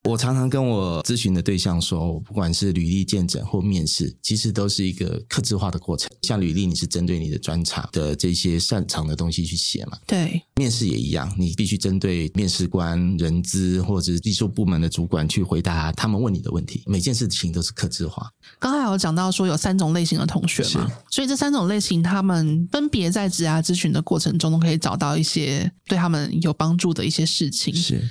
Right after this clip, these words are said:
Speaker 2: 但像 Stanley，你觉得你在过往的这些职涯咨询的经验当中，你有没有印象很深刻的案例呢？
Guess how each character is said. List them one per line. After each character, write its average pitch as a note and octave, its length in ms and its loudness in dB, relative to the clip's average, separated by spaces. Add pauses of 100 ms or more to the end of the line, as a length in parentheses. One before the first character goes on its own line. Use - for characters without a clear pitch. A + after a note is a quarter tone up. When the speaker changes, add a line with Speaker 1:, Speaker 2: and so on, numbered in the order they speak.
(140)
Speaker 2:
但 E4 200 0 (120)
像 D4+ 300 2
Stanley， A3 360 0
你 D#3+ 160 4
觉 D#3 160 2
得 D3+ 240 2
你 E3 180 2
在 A#3 140 2
过 A#3 160 0
往 D#3+ 160 2
的 D3+ 60 4
这 E3+ 120 2
些 F3 400 4
职 F3 140 2
涯 D#3+ 180 2
咨 - 160 0
询 G3 140 2
的 D#3 100 2
经 D#3+ 200 2
验 D3+ 120 2
当 C#3 200 2
中， E3 260 2 (220)
你 F3 180 4
有 E3 100 4
没 F3+ 80 6
有 G3 200 2
印 G3+ 120 4
象 F#3+ 140 4
很 D#3+ 140 2
深 D#3+ 200 2
刻 E3 200 2
的 - 260 -2
案 D3 220 0
例 - 200 -2
呢？ F3+ 200 0